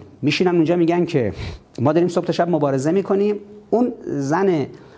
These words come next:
هنرپیشه پرن مسئله دارم، اونم بلند می‌شه با رسانه‌های معاند مصاحبه می‌کنه، میگه: «بله، در ایران انقلاب می‌شه، انقلاب بعدی در ایران زنانه است و ایران فرو خواهد پاشید.» <laughs> خیلی خوب.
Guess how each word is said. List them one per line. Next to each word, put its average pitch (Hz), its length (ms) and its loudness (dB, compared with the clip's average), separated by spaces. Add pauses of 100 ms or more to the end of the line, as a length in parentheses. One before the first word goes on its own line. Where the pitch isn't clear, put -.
(120)
هنرپیشه 135 500 0
پرن 131 420 0
مسئله 127 440 -2
دارم، 185 320 2
اونم 190 180 2
بلند 175 300 0
می‌شه 185 180 -2
با 185 80 0
رسانه‌های 156 380 0
معاند 156 380 2
مصاحبه 143 300 2
می‌کنه، 160 240 2
میگه: 160 220 2
«بله، 175 340 2
در 135 160 0
ایران 147 220 2
انقلاب 143 380 0
می‌شه، 160 160 0
انقلاب 127 300 2
بعدی 123 220 2
در 151 120 4
ایران 139 180 2
زنانه 107 440 2
است 92 300 -6
و - 20 -2
ایران 104 360 0
فرو 123 260 -2
خواهد 90 400 -6
پاشید.» - 400 -10 (420)
<laughs> - 440 -18
خیلی 196 180 2
خوب. - 140 -4